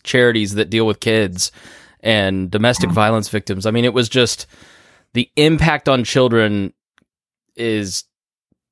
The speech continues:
Speaker 1: it's horrible. <laughs>
Speaker 2: Sure.
Speaker 1: And, and, uh, I think every parent who has kids during that time saw the impact. And how much does that inform people's reactions now?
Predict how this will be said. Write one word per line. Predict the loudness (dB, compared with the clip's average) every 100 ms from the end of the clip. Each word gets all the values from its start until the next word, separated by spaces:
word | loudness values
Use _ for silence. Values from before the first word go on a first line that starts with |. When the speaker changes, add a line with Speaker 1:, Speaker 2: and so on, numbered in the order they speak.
| -10
Speaker 1:
it's | -10
horrible. | -8 -4 -2 -2 -6 -14
<laughs> | -8 -6 -6 -4 -4 0
Speaker 2:
Sure. | 0 0 0
Speaker 1:
And, | 0 0
and, | 0 0 2 0
uh, | -2 -2 0 2 0 -2 -8 _ _
I | -2
think | 0 -2
every | 0 0 0
parent | 0 0 0 0
who | -2
has | 0 0 -2
kids | -2 -2 0
during | -2 -2
that | -2 -4
time | -2 -2 -2
saw | -2 2 2
the | 2 -2
impact. | -4 -6 -8 -10 -12 -12
And | -8
how | -2 0
much | 0 -2
does | -2 -2 0
that | 0 0
inform | -2 -4 -4 -2 -2 -4
people's | -6 -8 -8 -6
reactions | -2 -2 -4 -10 -6
now? | -6 -6 -8